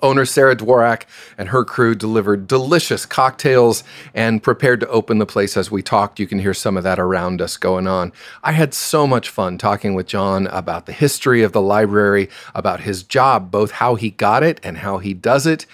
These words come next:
and about the crucial role that the library plays in today's world.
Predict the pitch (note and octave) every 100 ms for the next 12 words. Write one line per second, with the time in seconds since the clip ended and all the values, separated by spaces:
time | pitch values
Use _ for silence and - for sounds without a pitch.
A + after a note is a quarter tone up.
0 | - - - C3 D3+ C#3 C#3+ - D#3 D#3
1 | D#3+ C#3 A2 A#2+ A#2+ A#2 G2+ G2 - G2
2 | G2 G#2 G#2 F#2+ - G2 F#2+ F#2+ - G2
3 | F#2+ - F#2+ F#2 E2+ F#2 E2+ D#2